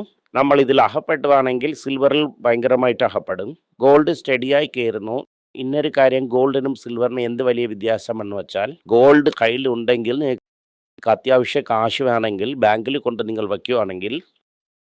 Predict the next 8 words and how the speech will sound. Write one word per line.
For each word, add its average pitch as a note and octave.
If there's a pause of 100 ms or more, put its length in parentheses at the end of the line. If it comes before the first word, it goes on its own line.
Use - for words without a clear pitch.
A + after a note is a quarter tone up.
(400)
തിരികെ C3
ഗോൾഡ് A#2
കിട്ടും. G#2 (920)
സിൽവർ D#3
ഇ - (120)
ടി C#3
എഫ് C3
എടുക്കണ്ട. A2+